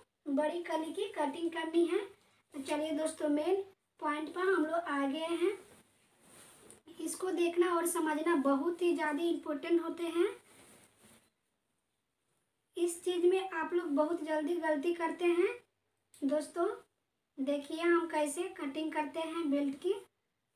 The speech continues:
मेरे पास जितना कपड़ा बचता है, उस कपड़े को हम पहले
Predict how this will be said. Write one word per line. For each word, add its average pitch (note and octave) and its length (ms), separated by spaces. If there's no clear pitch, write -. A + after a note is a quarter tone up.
मेरे F4 140
पास F4 300
जितना E4+ 440
कपड़ा F4+ 400
बचता E4 440
है, F4 240
उस E4+ 320
कपड़े E4 420
को F4+ 120
हम E4+ 240
पहले D#4 360